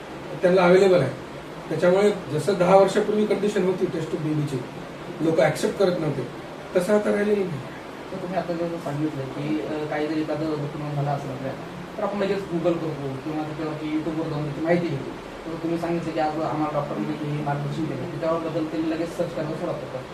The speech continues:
Speaker 2: जसं तुम्ही जसं सांगितलंय की, अ, एखादा कपल आला आणि त्याच्याबद्दल ते, त्याचा अवेअरनेस नाही त्या गोष्टीबद्दल, तर काही काही वेळेस असे एक देखील, अ, पेशंट असतात की त्यांना, अ,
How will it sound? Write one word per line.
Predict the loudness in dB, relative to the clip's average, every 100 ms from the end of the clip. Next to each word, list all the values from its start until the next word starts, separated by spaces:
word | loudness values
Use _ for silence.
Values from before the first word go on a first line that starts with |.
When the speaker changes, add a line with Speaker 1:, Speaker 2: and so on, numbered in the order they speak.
| -12 -10 -8
Speaker 2:
जसं | -6 -4
तुम्ही | -4
जसं | -2 -4
सांगितलंय | -2 -2 0 -2
की, | -2 0 0 0
अ, | -2 -2 0 0 0 -2
एखादा | -2 -2
कपल | -2 -2 -2
आला | 0 2 0 -2
आणि | -6
त्याच्याबद्दल | -4 -4 -4 -2 -4
ते, | -4 -4
त्याचा | -4 -2 2
अवेअरनेस | 4 6 4 0
नाही | -2
त्या | -2
गोष्टीबद्दल, | -4 -4 -4 -6 -6 -8 -8 -8 -6
तर |
काही | 4 6 6
काही | 2
वेळेस | 0
असे | 2 0 0
एक | 0
देखील, | 0 -2 0
अ, | 4 4 4 2
पेशंट | 0 0 -2 -2 -2
असतात | -2 2 0
की | 0
त्यांना, | 0 0 2 0 -4 -10
अ, | -4